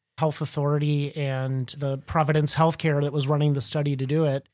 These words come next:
And ultimately, the doctors in the Crosstown Clinic where this was run applied to the federal government for special access to heroin.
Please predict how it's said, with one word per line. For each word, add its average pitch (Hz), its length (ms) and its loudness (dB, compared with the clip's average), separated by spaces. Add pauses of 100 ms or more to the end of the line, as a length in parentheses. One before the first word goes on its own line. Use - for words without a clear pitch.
(280)
And 165 140 2
ultimately, 156 640 2
the 143 140 2
doctors 143 720 0
in 147 260 2
the 143 80 -4
Crosstown 143 580 -2
Clinic 165 420 -2
where 147 120 -2
this 131 220 -4
was 135 200 -6
run 151 420 2 (220)
applied 156 840 0 (300)
to 160 200 2
the 147 100 0
federal 147 340 0
government 143 500 0
for 135 340 -6
special 143 480 -2
access 147 680 0
to 139 440 -2
heroin. 151 600 0